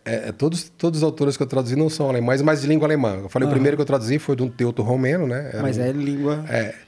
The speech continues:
Speaker 1: Escrevi alemão e tinha um s-, influência da língua romena.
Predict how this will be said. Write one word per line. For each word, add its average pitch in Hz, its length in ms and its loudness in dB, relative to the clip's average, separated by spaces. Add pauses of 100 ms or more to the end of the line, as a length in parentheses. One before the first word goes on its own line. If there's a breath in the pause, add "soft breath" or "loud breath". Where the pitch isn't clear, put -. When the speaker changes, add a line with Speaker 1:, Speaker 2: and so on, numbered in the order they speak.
(360 loud breath)
Speaker 1:
Escrevi 127 320 -2
alemão 139 540 2 (200)
e 160 100 -6
tinha 151 280 0
um 170 240 0
s-, - 540 -14 (100)
influência 131 400 -2
da 143 80 2
língua 147 240 2
romena. 143 600 0